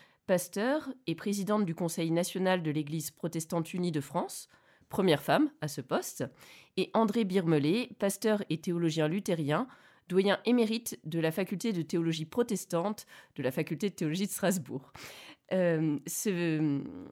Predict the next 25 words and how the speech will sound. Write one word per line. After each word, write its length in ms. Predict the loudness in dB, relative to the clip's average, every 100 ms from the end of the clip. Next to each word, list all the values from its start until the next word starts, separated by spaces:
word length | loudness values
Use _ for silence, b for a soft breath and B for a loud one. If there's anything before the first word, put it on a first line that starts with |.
| -14 _ _ -20 -18
c'est 260 | -10 -4 2
un, 520 | 4 6 4 2 -2 -6
c'est 420 | -10 -6 -6 0
un 140 | 2
anniversaire 520 | 4 6 4 4 2 4
à 60 |
propos 320 | 0 0 4
d'un 140 | 4 4
document 420 | 2 2 2 2 -4
écuménique 580 | -2 2 4 4 2
signé 320 | -2 -2 -2 0
à 120 | 0
Augsbourg 540 | -2 -4 -4 0 0 0 -2 B B B
et 80 | -2
datant 360 | 2 2 2 0
donc 220 | 2 -2
du 320 | -4 -4 -4
trente 260 | 0 0 2
et 60 |
un 80 | 2
octobre 480 | 0 2 2 2 0
mille 200 | 2 2
neuf 140 | 2
cent 200 | 0 -6
quatre-vingt-dix-neuf. 960 | -4 -8 -6 -2 0 0 0 0 0